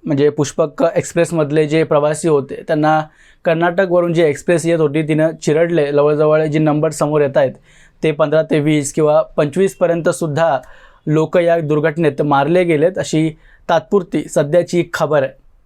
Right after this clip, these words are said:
ही घटना टाळती आली असती, पण आता घडली आहे आणि राज्य सरकारद्वारे आणि सेंट्रल गव्हर्नमेंटद्वारे सुद्धा जे जखमी झालेले आहेत आणि जे मृत्युमुखी पडलेले प्रवासी होते त्यांच्या फॅमिलीजला काही आर्थिक मदतसुद्धा देण्यात आलेली आहे.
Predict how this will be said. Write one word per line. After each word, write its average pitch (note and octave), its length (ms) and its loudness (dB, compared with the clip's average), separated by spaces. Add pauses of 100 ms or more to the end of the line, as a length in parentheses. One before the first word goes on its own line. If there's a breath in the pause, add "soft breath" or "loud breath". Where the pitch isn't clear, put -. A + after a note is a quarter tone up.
(200)
ही D#3 120 0
घटना D#3+ 320 0
टाळती D3+ 480 -2 (140)
आली E3 240 2
असती, G3 380 -6 (180)
पण E3+ 80 2
आता D#3+ 320 2 (340 loud breath)
घडली E3 320 -2
आहे F3+ 180 2
आणि D#3 200 2
राज्य E3+ 260 0
सरकारद्वारे D#3+ 640 0
आणि E3 300 0 (280 soft breath)
सेंट्रल F#3 360 0
गव्हर्नमेंटद्वारे F3 800 2
सुद्धा D3+ 540 -2 (100)
जे D3+ 140 2
जखमी D#3 360 0
झालेले D3+ 340 2
आहेत D3 160 2
आणि D#3 180 0
जे E3 220 0 (320 soft breath)
मृत्युमुखी F#3 500 -2
पडलेले E3 400 0
प्रवासी D#3 440 -2
होते D3 260 2
त्यांच्या D#3 320 0
फॅमिलीजला D#3 560 0
काही D#3+ 180 0
आर्थिक D#3 420 0
मदतसुद्धा D#3 640 -2
देण्यात D3+ 360 0
आलेली C#3+ 300 0
आहे. - 160 -4